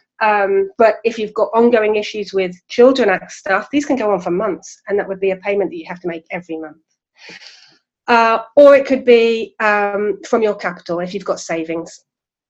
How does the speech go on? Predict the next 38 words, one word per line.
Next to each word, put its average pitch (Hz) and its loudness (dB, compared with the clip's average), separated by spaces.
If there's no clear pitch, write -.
If 214 -2
you 220 -8
own 220 2
a 190 -4
property, - -4
that 180 -4
can 196 -6
be 185 -2
a 175 -2
big 180 -6
problem 165 -4
because 180 -8
in 190 -6
theory 196 -4
you've 180 -4
got 202 -2
money 196 0
in 190 0
the 170 -2
house, 208 -6
but 160 -8
you 185 -12
can't 214 -4
get 196 -8
hold 202 -8
of 156 -10
it. 139 -12
And, 180 -4
you 202 -4
know, 185 0
you 180 -2
can't 180 -6
just 185 -6
say, 180 -4
"Right, 254 2
well, 208 0
I'll 202 -2
take, 202 -4